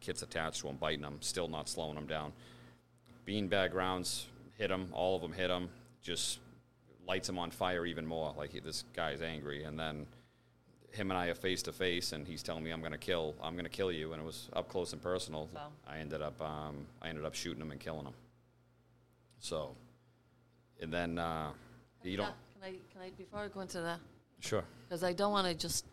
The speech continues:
Speaker 2: disregard that. Um, you said he ended up shooting him, killing him. After that incident, how did that affect you?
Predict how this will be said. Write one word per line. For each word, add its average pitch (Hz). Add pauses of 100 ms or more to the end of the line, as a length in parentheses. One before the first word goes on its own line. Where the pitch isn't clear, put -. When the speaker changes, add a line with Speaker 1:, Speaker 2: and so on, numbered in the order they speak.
Speaker 2:
disregard 156 (280)
that. 139 (840)
Um, 143 (360)
you 156
said 160
he 156
ended 147
up 135
shooting -
him, 139
killing 139
him. 135 (680)
After 151 (720)
that 143
incident, 139 (680)
how 165
did 151
that 139
affect -
you? 135